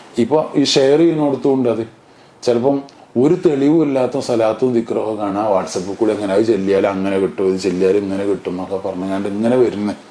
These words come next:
അതിൻ്റെ ഇടക്ക് ഓരോ തെളിവുള്ളത് ഇടും. അപ്പോൾ സ്വാഭാവികമായിട്ടും ഇതൊക്കെ തെളിവുള്ളതാണെന്ന് മനസ്സിലാവും. അപ്പം അങ്ങനെ ഒരുപാട്, ആ, അബദ്ധങ്ങൾ നിറഞ്ഞ ഒരു ലോകമായി അത് മാറിയിട്ടുണ്ട്. ഏ, ഹദീസിൽ വന്നിട്ടുള്ളത്,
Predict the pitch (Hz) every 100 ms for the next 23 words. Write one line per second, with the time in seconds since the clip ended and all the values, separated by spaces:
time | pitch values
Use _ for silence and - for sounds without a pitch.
0 | - - - - - - 120 131 143 135
1 | - 196 160 160 160 139 139 156 139 131
2 | 127 110 110 107 - 131 131 117 120 123
3 | 131 123 135 110 123 - 135 127 120 120
4 | 123 120 113 117 113 101 - 95 92 -
5 | - - 101 120 156 123 120 143 151 160
6 | - - - - 135 123 104 104 131 123
7 | 147 151 156 139 131 131 123 123 110 104
8 | 113 110 110 110 104 107 92 90 95 95
9 | 104 92 104 120 - - - - 101 92
10 | - 131 127 175 190 185 - 190 185 135
11 | 117 110 113 107 - 95 95 98